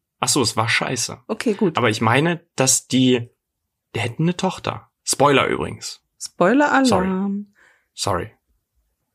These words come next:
Speaker 2: Ach echt, ja? Ich weiß nicht, worum es da geht. Ich hab das Buch hier, ich hab's aber nie gelesen.
Speaker 1: Wow, willst du wissen, worum es geht?
Speaker 2: Ja, bitte,
Speaker 1: Ohne,
Speaker 2: aber
Speaker 1: dass ich dir jetzt noch mehr spoilere?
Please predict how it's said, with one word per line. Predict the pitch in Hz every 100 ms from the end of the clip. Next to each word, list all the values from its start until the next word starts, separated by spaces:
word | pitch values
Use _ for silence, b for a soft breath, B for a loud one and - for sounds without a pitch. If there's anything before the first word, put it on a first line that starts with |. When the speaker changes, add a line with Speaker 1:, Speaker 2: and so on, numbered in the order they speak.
| _ _ _ _ _ _
Speaker 2:
Ach | - -
echt, | - 277 - -
ja? | 180 214
Ich | 202 -
weiß | 190 180
nicht, | 208 190
worum | 185 190
es | -
da | 185
geht. | 208 -
Ich | 214
hab | 226
das | 226
Buch | - 190
hier, | - 247 254
ich | -
hab's | 214 202
aber | 196
nie | 196
gelesen. | 180 165 160 165 - _ _ _ _ _ _
Speaker 1:
Wow, | 127 117
willst | 117 123 120
du |
wissen, | 117 170 220
worum | 123 98
es | 95 -
geht? | 85 - - _
Speaker 2:
Ja, | 170 165
bitte, | 247 294 127
Speaker 1:
Ohne, | 165
Speaker 2:
aber | 202
Speaker 1:
dass | 156
ich | -
dir | 151
jetzt | 139 135
noch | 120
mehr | 127 190
spoilere? | - 196 98 104 180